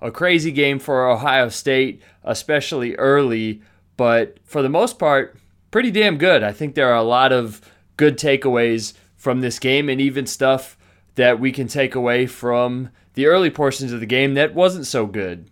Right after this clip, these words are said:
And that's really the best place to start, is what Ohio State looked like <laughs> at the beginning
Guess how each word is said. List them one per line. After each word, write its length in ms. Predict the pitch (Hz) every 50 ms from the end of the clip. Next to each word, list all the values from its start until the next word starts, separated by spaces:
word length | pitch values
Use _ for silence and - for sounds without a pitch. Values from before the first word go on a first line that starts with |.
| _ _ _ _ _ _ _ _ _
And 160 | - 135 156
that's 180 | 190 208 202 170
really 240 | 185 196 190 180 160
the 100 | 147 143
best 220 | 147 143 139 -
place 260 | 160 151 139 135 - -
to 80 | 113
start, 520 | - - - 135 127 123 113 104 - - _ _ _ _
is 400 | - 123 120 117 113 107 95 - _ _
what 380 | 107 120 127 135 151 165 196 220
Ohio 340 | 208 175 170 190 190 196 185
State 220 | - 185 165 143
looked 220 | 165 185 185 -
like 380 | 147 127 120 117 - - - -
<laughs> 0 |
at 80 | 143 -
the 80 | 135
beginning 500 | 120 139 127 131 151 147 147 143 143 139